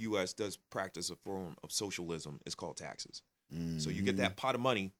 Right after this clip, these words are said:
Speaker 1: you're supposed to what? Build roads, schools,
Speaker 2: Right.
Speaker 1: all that stuff. That's infrastructure.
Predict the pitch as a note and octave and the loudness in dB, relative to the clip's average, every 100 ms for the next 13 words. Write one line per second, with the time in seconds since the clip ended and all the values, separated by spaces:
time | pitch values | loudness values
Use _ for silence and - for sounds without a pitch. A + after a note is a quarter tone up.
0 | _ _ _ _ - - G2 F2 E2+ - | _ _ _ _ -10 -6 -4 -2 -4 -4
1 | F#2 - G#2 G#2 G2+ F#2 - - _ _ | -6 -2 0 0 -2 -4 -8 -10 _ _
2 | _ - - A2 G2+ F#2+ - - _ _ | _ -16 -4 -2 -2 -4 -8 -16 _ _
3 | _ D2+ E2 D2 C#2 - G#2 G2 F2+ - | _ -4 -2 -2 -4 -4 -2 -2 -4 -8
4 | - A2 - C#3 A#2 G#2 - C#2 - | 0 0 2 0 -2 -4 -2 -4 -6